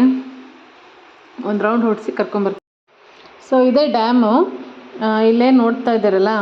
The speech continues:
ಇಲ್ಲಿಂದ ಇದು ನೀರು ಸ್ಟಾಕ್ ಆಗಿರೋದು, ಅಂದ್ರೆ ಈಗ ಮಳೆ ನೀರು ಏನು ಬಂದಿತ್ತಲ್ಲ, ಆ ನೀರಷ್ಟೇ ಇಲ್ಲಿ ಸ್ಟಾಕೇಜ್ ಆಗಿರುವಂಥದ್ದು.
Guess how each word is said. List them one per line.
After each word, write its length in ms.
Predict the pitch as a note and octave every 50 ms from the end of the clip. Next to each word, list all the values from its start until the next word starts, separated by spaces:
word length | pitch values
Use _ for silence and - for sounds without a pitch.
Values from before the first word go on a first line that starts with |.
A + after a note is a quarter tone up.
| F#3+ F3+ F3+ - - - - - -
ಇಲ್ಲಿಂದ 280 | A3 A3+ A#3 A#3 A#3 A#3+ C4 C#4+ D4 D#4+ D#4 - - - - - -
ಇದು 160 | A3 G#3 G#3+
ನೀರು 240 | A3 A#3 C4 C4 C#4
ಸ್ಟಾಕ್ 320 | C4 B3 A3 A3+ A#3+ A#3+
ಆಗಿರೋದು, 440 | B3+ A3+ G#3+ G#3 G3+ G#3 G#3 G3+ F#3+
ಅಂದ್ರೆ 400 | F#3+ G3+ A3 A3 C4 D4 D4+ C#4
ಈಗ 80 | A#3 A3+
ಮಳೆ 260 | A#3 A3 G#3+ A3 B3+
ನೀರು 240 | C4+ B3+ C4 C4 B3+
ಏನು 180 | B3+ B3+ C4 B3+
ಬಂದಿತ್ತಲ್ಲ, 460 | A3+ G#3+ A3 B3 A#3 - G#3+ F#3+ G3 A#3 D4 E4+ - - - - - - - - -
ಆ 160 | G#3+ B3 C#4
ನೀರಷ್ಟೇ 520 | C#4+ C4+ C#4 D4 D4 C#4+ C#4 - - E4+
ಇಲ್ಲಿ 160 | D#4+ D4+ F4
ಸ್ಟಾಕೇಜ್ 480 | F4 - - A#3+ A3+ A3+ A#3 C4+ B3 A#3
ಆಗಿರುವಂಥದ್ದು. 960 | A3 G#3 G#3 G#3+ A3+ G#3+ G#3 G3+ G3 - G3 F#3 F#3+ C4 D#4+ F#4+ F#4+ - -